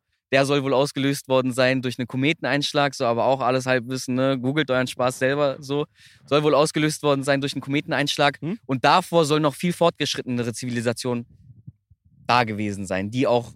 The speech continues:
Speaker 1: Wissenschaft hatten. Zum Beispiel werden auch ab und zu mal Schmuckstücke en-, entdeckt aus, aus, von vor, keine Ahnung, hunderttausend Jahren oder so, wo man sich so fragt,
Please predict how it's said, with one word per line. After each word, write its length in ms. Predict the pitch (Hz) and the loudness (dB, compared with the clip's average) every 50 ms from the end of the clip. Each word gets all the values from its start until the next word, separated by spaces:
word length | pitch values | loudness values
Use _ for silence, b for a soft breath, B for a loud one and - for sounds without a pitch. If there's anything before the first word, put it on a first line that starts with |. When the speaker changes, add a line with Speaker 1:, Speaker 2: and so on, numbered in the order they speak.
| _ _ _ _ _ | _ _ _ _ _
Speaker 1:
Wissenschaft 540 | 110 123 131 127 127 113 - 107 95 - - | -6 -4 -4 -2 -4 -4 -4 -4 -4 -6 -8
hatten. 320 | 98 - - 82 92 95 | -10 -10 -10 -12 -16 -12
Zum 120 | - 113 | -8 -6
Beispiel 200 | 113 113 - 123 | -6 -6 -4 -4
werden 100 | 123 120 | -2 -2
auch 100 | 120 117 | -2 -2
ab 160 | 117 113 113 - | -2 -4 -6 -6
und 60 | 120 | -8
zu 80 | 120 123 | -6 -4
mal 100 | 120 113 | -4 -4
Schmuckstücke 580 | - - 135 131 - - - 123 - 120 110 | -2 -4 -4 -4 -4 -4 -6 -4 -4 -4 -6
en-, 120 | 107 107 110 - | -6 -6 -6 -8
entdeckt 380 | 117 104 - 113 110 - - | -8 -6 -4 -6 -6 -6 -6
aus, 260 | 71 98 107 - - - _ | -8 -8 -8 -8 -12 -18 _
aus, 260 | - 104 104 - - - _ _ _ - | -14 -14 -14 -14 -16 -20 _ _ _ -16
von 120 | 113 110 | -16 -14
vor, 340 | - - 101 98 98 92 87 | -10 -8 -8 -6 -6 -8 -10
keine 180 | - 113 110 | -10 -8 -6
Ahnung, 320 | 110 110 113 110 104 98 101 | -6 -4 -4 -4 -6 -6 -4
hunderttausend 560 | 120 123 123 123 123 120 120 117 113 110 107 | -2 0 0 0 0 -2 -2 -2 -4 -2 -2
Jahren 180 | 113 113 117 113 | 0 0 0 -2
oder 220 | 110 107 104 107 | -4 -4 -6 -6
so, 200 | 104 113 110 110 b b b b b b b - | -4 -6 -8 -8 b b b b b b b -6
wo 60 | 117 | -2
man 140 | 117 120 120 | 0 0 0
sich 120 | 117 113 - | 0 -2 -4
so 80 | 117 | -8
fragt, 400 | 110 - 113 113 113 110 110 - | -6 -2 0 0 0 0 -4 -12